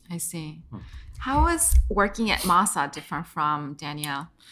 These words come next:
Speaker 2: So if, if Masa, if Daniel taught me work ethic,
Speaker 1: Mm-hmm.
Speaker 2: I think what Masa taught me was just, uh, the, the importance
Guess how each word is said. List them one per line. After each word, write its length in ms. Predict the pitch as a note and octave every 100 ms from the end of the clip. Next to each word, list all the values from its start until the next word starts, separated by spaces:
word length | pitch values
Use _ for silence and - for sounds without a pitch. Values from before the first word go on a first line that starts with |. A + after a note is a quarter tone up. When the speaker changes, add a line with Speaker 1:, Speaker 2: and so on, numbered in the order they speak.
| - _
Speaker 2:
So 400 | - F#3+ F3+ -
if, 280 | F3 E3 - -
if 160 | D3+
Masa, 540 | C#3+ C#3 C#3+ - C3 -
if 120 | A#2
Daniel 400 | - B2+ C3 D#3+
taught 280 | - C3+ A#2+
me 80 | A2+
work 280 | A2+ A2+ -
ethic, 420 | F#2+ - F2+ -
Speaker 1:
Mm-hmm. 160 | F#2+ -
Speaker 2:
I 20 |
think 200 | - A#2+
what 140 | A2 -
Masa 360 | A#2 A#2 A#2
taught 300 | - G#2+ -
me 220 | G#2+ G2 F#2+
was 600 | G2 F#2+ F#2 F2+ - -
just, 440 | - G#2+ - - G2+
uh, 360 | F#2+ F#2 F2+ F2+ _ - - - _ _
the, 680 | B2 G#2+ G#2+ G2+ G2 G2 F2+ - - - - - - - - - -
the 200 | C3 B2
importance 1120 | A#2+ - - C#3+ - - - - - -